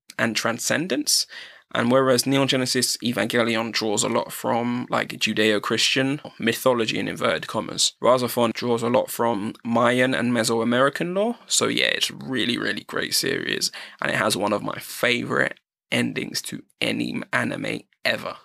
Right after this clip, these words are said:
So yeah, go and check it out if you get a chance. I'm gonna stop gushing about Razafon now.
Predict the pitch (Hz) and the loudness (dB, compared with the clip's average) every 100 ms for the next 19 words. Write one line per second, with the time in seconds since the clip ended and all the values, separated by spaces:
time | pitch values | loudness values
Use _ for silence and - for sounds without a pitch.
0 | _ - - 175 202 139 160 151 143 - | _ -8 -2 2 2 4 2 2 0 0
1 | - 76 123 131 123 113 - - - - | 0 0 -2 -2 -4 -4 -2 -2 2 0
2 | 52 - - - - - - - 107 - | 0 -2 -4 -4 -10 -14 -8 -4 2 2
3 | - - - - 117 - 117 - - 120 | 2 0 -4 0 2 2 0 -2 2 2
4 | - 110 135 - - 120 117 123 | 2 0 0 -4 -6 -4 -4 -4